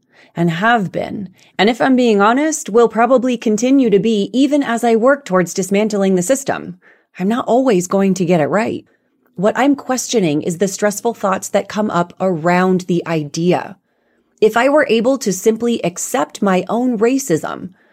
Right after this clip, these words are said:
I'd be in a position of power to then identify it when it comes up, take action steps to combat it, and move forward in the world exemplifying what I had learned. But if I'm too ashamed,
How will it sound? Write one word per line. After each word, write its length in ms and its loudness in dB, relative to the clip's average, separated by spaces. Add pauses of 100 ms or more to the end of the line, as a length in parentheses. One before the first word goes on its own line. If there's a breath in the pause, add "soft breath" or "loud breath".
(300 soft breath)
I'd 260 4
be 220 0
in 80 2
a 60 0
position 460 0
of 240 -4
power 500 0
to 180 -4
then 180 4
identify 680 0
it 180 2
when 160 2
it 120 -6
comes 300 -2
up, 280 -6 (340 loud breath)
take 320 2
action 400 -2
steps 300 -2
to 120 -6
combat 440 0
it, 240 2 (320 soft breath)
and 180 2
move 220 4
forward 480 2
in 140 0
the 100 0
world 400 0
exemplifying 1080 -2
what 160 2
I 200 0
had 200 -6
learned. 460 -4 (760)
But 120 2
if 160 2
I'm 140 2
too 220 2
ashamed, 640 0